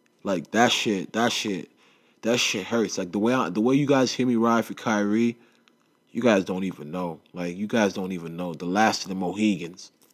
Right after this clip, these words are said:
the real one, like, the Mamba. Nah, man, um, that shit, watching Kobe,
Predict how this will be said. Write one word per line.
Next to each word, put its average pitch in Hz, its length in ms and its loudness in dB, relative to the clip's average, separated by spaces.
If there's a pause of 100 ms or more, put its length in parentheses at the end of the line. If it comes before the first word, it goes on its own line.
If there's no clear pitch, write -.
(500)
the 104 80 0
real 107 380 4
one, 90 180 -4
like, 95 240 -2
the 98 80 -10
Mamba. 104 460 0 (520)
Nah, 110 280 -2
man, 90 260 -6
um, 85 280 -10
that 117 180 2
shit, 127 180 0
watching 127 320 2
Kobe, 120 420 2